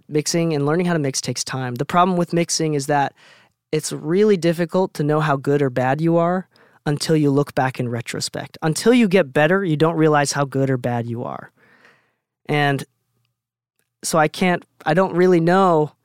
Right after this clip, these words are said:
how to help you. And some, sometimes I get mixed feedback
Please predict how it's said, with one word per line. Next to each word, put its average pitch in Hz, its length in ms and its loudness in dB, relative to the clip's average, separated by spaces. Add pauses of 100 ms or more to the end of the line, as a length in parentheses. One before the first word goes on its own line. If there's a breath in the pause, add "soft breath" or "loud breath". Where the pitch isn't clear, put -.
(640)
how 165 280 0
to 160 100 2
help 180 320 4
you. 151 140 2
And 139 120 -2
some, 143 360 -2
sometimes 175 560 2
I 160 80 2
get 160 200 0
mixed 160 300 -2
feedback 165 540 2